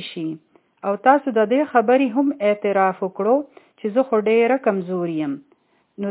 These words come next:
دا یو عبادت شو. نو په دې کې بنده خپل ضعف، یعنی کمزوري بیانوي. نو چې هر کله تاسو استعاذه ووایئ، نو دا تاسو د خولې نه ډېره غټه کلمه،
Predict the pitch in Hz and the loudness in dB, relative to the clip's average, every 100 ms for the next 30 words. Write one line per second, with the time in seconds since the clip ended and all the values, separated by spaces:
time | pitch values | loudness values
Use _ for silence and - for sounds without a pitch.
0 | 196 247 269 220 196 180 185 175 226 226 | 4 6 6 2 0 0 0 2 0 -4
1 | - 160 147 - _ _ 190 185 202 196 | -8 -8 -8 -14 _ _ -10 -2 0 0
2 | 262 285 240 196 196 202 240 - - 226 | -2 -2 -4 -2 -2 -2 -4 -2 0 0
3 | 180 160 196 240 294 - _ 185 190 190 | 0 -2 2 2 2 -4 _ -6 -4 -2
4 | 208 277 330 - 196 190 190 196 240 214 | -2 -2 -4 -4 -4 -2 0 0 0 2
5 | 190 175 165 156 151 151 _ _ _ _ | 2 2 -2 -4 -6 -8 _ _ _ _
6 | 214 214 233 220 320 349 262 226 220 240 | -10 -6 -4 -2 -2 -2 -4 -4 -2 0
7 | 254 - - 202 - 185 175 233 262 262 | 0 0 -10 -12 -6 0 4 4 4 4
8 | 208 185 180 185 185 233 269 - _ - | 4 2 2 2 2 0 -2 -10 _ -12
9 | 202 196 226 240 247 254 247 214 208 233 | -6 2 2 4 2 2 0 -4 -2 -2
10 | 240 226 208 233 269 285 262 202 233 247 | -2 0 0 2 2 4 2 2 2 2
11 | 226 - 185 175 185 190 | 0 0 -2 -2 0 -2